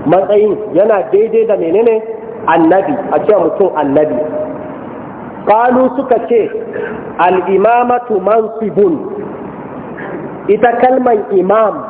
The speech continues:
to, wani matsayi ne ilahiyun wanda Allah mahalicci shine yake ba da shi. Matsayin shi kuma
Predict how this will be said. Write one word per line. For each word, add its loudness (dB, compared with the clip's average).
to, 4
wani 4
matsayi 0
ne 0
ilahiyun 2
wanda 2
Allah 2
mahalicci -2
shine 2
yake 2
ba 2
da 0
shi. -6
Matsayin 2
shi -2
kuma 2